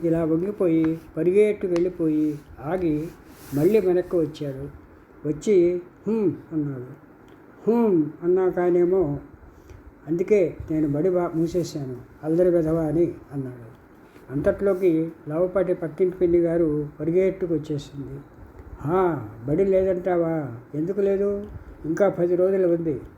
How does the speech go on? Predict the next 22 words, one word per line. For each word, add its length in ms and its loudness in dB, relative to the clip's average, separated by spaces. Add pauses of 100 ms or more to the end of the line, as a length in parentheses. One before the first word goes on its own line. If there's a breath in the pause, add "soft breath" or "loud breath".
(120)
వీడిని 180 0
బళ్ళే 320 0
పడేసుకో 580 0 (260)
ఇప్పుడు" 280 -8 (420)
అంది 160 0
కోపంగా. 540 -6 (920 loud breath)
"బడి 520 4 (120)
ఇంత 200 -4
అస్సలు 420 -4
కొంచెం 380 -6
కూడా 180 0
లేదండి" 640 2 (280)
అన్నాడు 340 -2
మేస్టారు. 600 -8 (800)
"బడి 160 4
ఇంకా 400 2
చాలా 280 0
బోల్డు 420 2
ఉంది, 280 0 (580)
అప్పుడే 260 0
వేసంకాలం 760 0
రాలేదు" 520 0